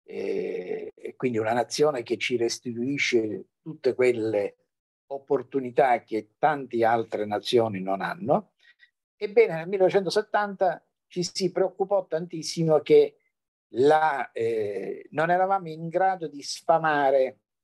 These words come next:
il pianeta. Oggi che noi persino lo critichiamo e ci sta, perché dobbiamo migliorare,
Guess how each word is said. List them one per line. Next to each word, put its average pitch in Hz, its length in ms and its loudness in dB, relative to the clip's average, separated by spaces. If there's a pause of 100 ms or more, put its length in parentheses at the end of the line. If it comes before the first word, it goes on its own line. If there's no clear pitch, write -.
(140)
il 135 180 -20
pianeta. 113 640 -2 (1500)
Oggi 170 460 -6
che 135 140 2
noi 147 220 6
persino 143 420 2
lo 131 160 6
critichiamo 127 840 -2
e - 160 0
ci - 140 -10
sta, 160 380 0
perché 98 580 -6
dobbiamo 98 400 2
migliorare, 110 880 2